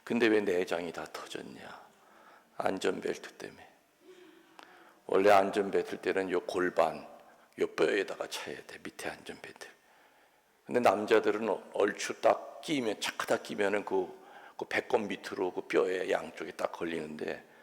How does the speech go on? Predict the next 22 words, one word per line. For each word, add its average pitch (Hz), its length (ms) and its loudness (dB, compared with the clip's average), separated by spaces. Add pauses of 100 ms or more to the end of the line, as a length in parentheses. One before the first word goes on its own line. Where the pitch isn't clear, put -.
(540)
여자들은 101 680 6
이 - 40 -6
상체가 95 560 -2
짧으니까 92 640 0
이렇게 92 200 -6
걸면은 87 640 0
배 - 160 0
위에가 95 480 0
걸려요. - 680 -12 (1300)
그러니까 131 220 4
이게 - 100 -2
한번 120 340 -4 (240)
꽝 151 540 6
충격을 95 540 0
하니까 90 540 -4 (680)
그땐 104 400 0
이게 90 360 -2 (1500)
안전벨트가 98 800 0
아니라 85 180 -4
그냥 85 180 -4
쇠, - 280 0
쇠, - 320 -2